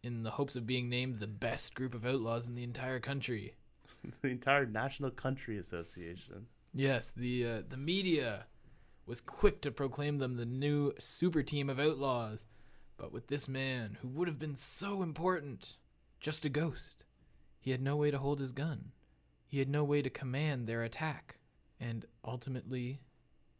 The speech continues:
Speaker 1: the team fell apart. The outlaws began to squabble. There was infighting, there were near misses, duels to the death, and eventually the ghost's love for the outlaw game dissipated.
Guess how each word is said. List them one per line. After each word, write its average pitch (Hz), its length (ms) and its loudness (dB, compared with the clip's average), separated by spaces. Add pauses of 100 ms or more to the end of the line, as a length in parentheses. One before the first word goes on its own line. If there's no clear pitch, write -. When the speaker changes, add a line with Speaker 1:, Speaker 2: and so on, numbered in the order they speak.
(140)
Speaker 1:
the 107 80 -6
team 123 360 -2
fell 120 240 0
apart. 113 460 -6 (400)
The 107 100 -4
outlaws 110 300 -2
began 117 320 -6
to - 100 -10
squabble. 131 560 -2 (1000)
There 98 100 -8
was 107 160 -4
infighting, 143 520 -2
there 127 100 0
were 110 120 -4
near 147 400 0
misses, 160 600 -4 (180)
duels 160 520 2
to - 100 -10
the 131 80 0
death, 160 420 -2 (380)
and 113 100 -6
eventually 113 640 -2 (420)
the 113 100 -6
ghost's - 640 -4 (300)
love 117 600 0 (340)
for 110 100 -4
the 107 200 -2
outlaw 117 300 0
game 117 320 -2
dissipated. - 640 -6